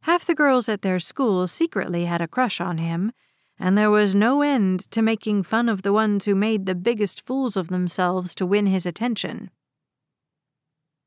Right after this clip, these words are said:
It was past midnight now. Jennifer knew she'd have to go home soon.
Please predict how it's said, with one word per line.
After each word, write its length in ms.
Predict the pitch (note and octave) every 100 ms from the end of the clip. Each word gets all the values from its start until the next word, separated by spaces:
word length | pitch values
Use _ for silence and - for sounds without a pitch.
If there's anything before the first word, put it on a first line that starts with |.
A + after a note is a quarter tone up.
| _
It 80 | C#4+
was 240 | C#4+ C4+ -
past 480 | - A#3+ A3 -
midnight 480 | G3 G#3+ E3+ E3+ E3
now. 420 | F3 E3 E3 E3+ - _ _ _ -
Jennifer 380 | A3 A3+ G3+ G#3+
knew 380 | G3+ A3+ B3+
she'd 240 | C4 C4 A#3
have 240 | A3 G#3 -
to 80 |
go 260 | F3+ G3 G3
home 320 | F3+ F#3 F3+
soon. 520 | F3 F#3+ F3 E3 E3